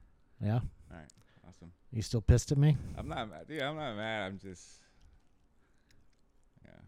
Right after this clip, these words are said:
Speaker 1: I think I was, uh, just to get vulnerable, I think
Speaker 2: Yeah.
Speaker 1: that I was a, a little nervous because I'd been told by, you didn't do this in my workshop, but you did in someone else's workshop.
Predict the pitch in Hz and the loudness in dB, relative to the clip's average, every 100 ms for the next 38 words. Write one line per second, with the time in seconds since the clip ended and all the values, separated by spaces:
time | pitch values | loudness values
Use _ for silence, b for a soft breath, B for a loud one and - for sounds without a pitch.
0 | 87 _ _ _ _ _ - b b b | -20 _ _ _ _ _ -20 b b b
1 | 139 226 240 226 180 147 - - - 143 | 8 10 12 12 12 12 12 2 2 2
2 | - - - _ - - - 147 - 143 | 2 -20 -20 _ -20 -12 -4 -2 2 2
3 | 120 123 131 123 104 101 107 - 160 - | 4 4 4 4 2 2 2 6 6 8
4 | 143 135 120 127 117 - b b b 135 | 10 10 8 6 4 -2 b b b 4
5 | 135 143 185 202 190 190 - _ _ _ | 8 12 12 12 12 10 2 _ _ _
6 | _ _ _ - 135 147 147 143 - 135 | _ _ _ -2 6 8 8 6 2 2
7 | 135 131 113 127 131 127 131 127 147 156 | 4 4 2 0 0 0 -2 0 2 2
8 | 139 123 117 - - 147 190 170 175 156 | 2 -2 -6 -16 -8 0 2 4 4 4
9 | 139 135 131 117 - 123 123 120 143 139 | 0 0 0 -2 -4 -6 -4 -4 -2 -2
10 | 123 139 131 123 127 - 110 110 104 - | -2 -4 -4 -6 -8 -8 -6 -6 -6 0
11 | 104 101 | 0 2